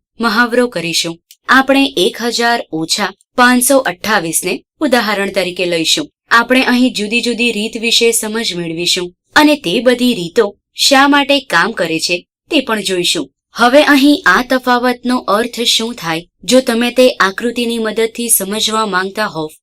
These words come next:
તો કંઈક એવાની કલ્પના કરો કે જેની લંબાઈ એક હજાર હોય. ધારો કે આની લંબાઈ એક હજાર છે, તેનો એકમ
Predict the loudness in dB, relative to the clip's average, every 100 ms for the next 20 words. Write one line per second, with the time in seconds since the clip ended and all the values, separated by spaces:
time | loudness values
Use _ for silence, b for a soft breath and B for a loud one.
0 | _ _ 4 4 4 2 0 -6 -8 -4
1 | -2 0 0 0 -2 -2 -6 -4 -4 -4
2 | -6 _ -2 2 4 4 2 -2 -2 -2
3 | -2 _ -2 0 -2 -6 -4 -4 -2 -4
4 | -6 _ _ -8 -2 2 2 4 2 2
5 | -2 -2 -4 -6 -4 -6 -6 _ _ _
6 | 0 2 0 -4 -4 -4 -4 -6 -8 _
7 | _ _ 0 2 -2 -4 -2 -4